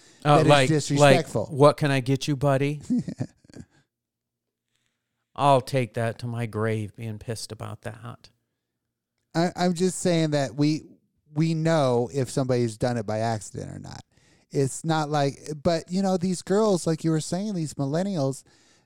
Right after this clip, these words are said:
Speaker 2: they know, they know it was an accident, but they'll still attack that person.
Speaker 1: Mm-hmm.
Speaker 2: And it's just like they're trying. Be grateful they're trying.
Speaker 1: Oh, the,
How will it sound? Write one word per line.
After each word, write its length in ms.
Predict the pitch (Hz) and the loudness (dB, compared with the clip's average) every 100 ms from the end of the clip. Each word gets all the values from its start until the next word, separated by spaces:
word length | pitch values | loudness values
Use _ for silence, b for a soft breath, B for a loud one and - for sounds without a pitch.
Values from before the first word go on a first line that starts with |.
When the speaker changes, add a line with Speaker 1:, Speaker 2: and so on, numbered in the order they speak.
| _ | _
Speaker 2:
they 240 | 156 202 233 | 0 2 2
know, 600 | 208 202 233 202 120 - _ _ _ - | 2 4 4 4 0 -4 _ _ _ -2
they 200 | 185 226 | 2 2
know 480 | 220 214 170 156 147 | 2 4 4 2 0
it 60 | 165 | 2
was 200 | 151 139 | 2 0
an 100 | 139 | -2
accident, 460 | 123 - 123 104 - | -4 -6 -10 -10 -12
but 120 | 127 | -2
they'll 160 | 160 180 | 0 0
still 260 | - 190 | -2 -4
attack 340 | 180 160 170 - | -4 -4 -6 -6
that 140 | 113 | -8
person. 320 | - 95 - - _ _ 131 | -8 -12 -12 -20 _ _ -6
Speaker 1:
Mm-hmm. 240 | 131 139 | -4 -4
Speaker 2:
And 160 | 156 170 _ _ _ _ _ _ _ - 175 | -6 -8 _ _ _ _ _ _ _ -4 -2
it's 140 | 165 | -2
just 140 | - - | -4 0
like 160 | 190 | 0
they're 140 | 196 185 | 2 0
trying. 500 | - 208 220 131 95 _ - | 0 0 0 -4 -8 _ -8
Be 140 | 196 220 | -2 -2
grateful 460 | 180 214 214 185 | 2 0 2 0
they're 160 | 170 151 | 2 0
trying. 480 | - 156 139 107 - _ _ _ _ _ _ _ _ _ _ _ | 0 -2 -2 -6 -12 _ _ _ _ _ _ _ _ _ _ _
Speaker 1:
Oh, 520 | 143 147 139 131 120 | 2 6 8 8 6
the, 440 | 107 117 123 120 | 2 0 0 -2